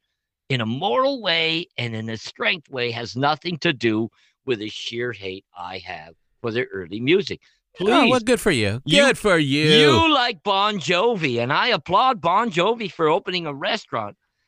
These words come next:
Speaker 1: and giving people that don't have something and they can just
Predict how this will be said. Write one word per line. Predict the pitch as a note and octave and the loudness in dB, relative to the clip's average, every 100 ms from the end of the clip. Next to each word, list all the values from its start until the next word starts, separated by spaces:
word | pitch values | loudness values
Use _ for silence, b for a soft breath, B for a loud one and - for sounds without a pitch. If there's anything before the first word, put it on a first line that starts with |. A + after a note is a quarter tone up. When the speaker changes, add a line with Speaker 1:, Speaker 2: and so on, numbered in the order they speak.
| - | -4
Speaker 1:
and | C#3+ F#2+ | -4 -2
giving | F3+ G3+ F3+ - | -2 -2 -6 -6
people | - A#3+ - G2+ F2+ - _ _ _ _ _ _ _ _ | -4 -2 -4 -8 -10 -12 _ _ _ _ _ _ _ _
that | C#3 B2+ G#2+ | -6 -6 -4
don't | F3+ F#3 F3+ | -2 0 -2
have | A2 B2 E3+ F3+ D#3 A2+ G2 G2 _ _ _ | -6 -4 -2 -2 -2 -4 -6 -12 _ _ _
something | _ - F3 F#3 F#3+ A#2+ G#2+ A2+ | _ -8 -4 -4 -4 -10 -8 -6
and | A#2 | -4
they | C3+ D#3+ | -2 -4
can | C#3+ A#2 | -6 -6
just | C#3+ B2+ | -6 -8